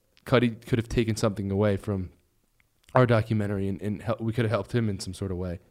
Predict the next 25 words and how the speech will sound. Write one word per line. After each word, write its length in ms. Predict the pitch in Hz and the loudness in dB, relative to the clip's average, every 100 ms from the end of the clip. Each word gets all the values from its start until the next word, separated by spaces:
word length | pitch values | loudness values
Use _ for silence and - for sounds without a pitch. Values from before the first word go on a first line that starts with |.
| _ | _
You 60 | 120 | 0
know, 100 | 110 | 2
I, 240 | 113 107 | 2 2
I'm, 100 | 127 | 2
I'm 100 | 120 | 2
not 140 | 120 110 | 2 2
sure 200 | - 113 | 4 4
this 160 | 104 | 4
is, 100 | 104 98 - - - - - - | 0 -4 -8 -18 -20 -20 -20 -8
that 220 | 104 - | -8 -6
it's 120 | 117 | 2
actually, 320 | 120 107 113 | 4 4 0
there's 160 | 104 110 | 2 2
any 100 | 104 | 2
truth 220 | - 135 | 2 2
behind 240 | 113 113 107 | 4 2 2
that, 100 | 104 | 0
but 180 | 101 - - - - - | -2 -4 -16 -20 -18 -2
to 100 | 131 | 4
think 180 | 156 | 6
that 100 | 143 | 6
it's 140 | 135 135 | 6 4
a 60 | |
possibility, 920 | - 135 123 123 117 120 113 101 95 - _ - - _ - _ - | 6 6 6 4 4 4 4 0 -4 -8 _ -20 -20 _ -20 _ -2
um, 380 | 107 101 95 | 0 2 -2